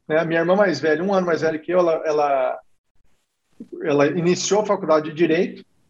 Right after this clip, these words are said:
inclusive ela começou lá no Paraná, e eu fui morar com ela, fazer o terceirão lá,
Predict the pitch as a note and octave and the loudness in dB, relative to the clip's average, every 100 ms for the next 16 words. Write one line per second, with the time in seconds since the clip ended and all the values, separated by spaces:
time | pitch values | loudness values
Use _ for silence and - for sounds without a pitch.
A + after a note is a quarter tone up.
0 | _ _ _ D#3 D3+ D#3+ G3 F3+ F#3+ F#3 | _ _ _ -10 -4 0 2 0 -2 -2
1 | F3+ E3+ - G#3+ F3+ A3+ A#3+ G#3+ E3 D3 | 0 0 0 0 0 0 0 -2 0 -2
2 | G#3 G3 D3+ D3+ F#3 F3 D#3+ F#3 F#3 D#3+ | -2 0 0 0 -6 -2 2 2 0 -2
3 | D#3 D3+ D3+ D3+ D3 D3 C#3+ C#3+ C#3+ E3 | -2 0 0 0 -2 0 0 0 2 0